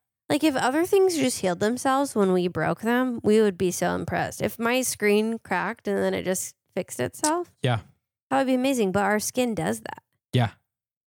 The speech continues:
Speaker 1: And just to make sure that this weird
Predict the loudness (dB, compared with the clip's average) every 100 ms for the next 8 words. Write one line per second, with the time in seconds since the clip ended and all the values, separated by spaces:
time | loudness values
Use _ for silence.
0 | _ _ _ 0 2 2 0 -4 0 0
1 | 0 0 0 0 -2 0 2 2 2 -2
2 | _ 0 2 0 -2 2 4 4 4 0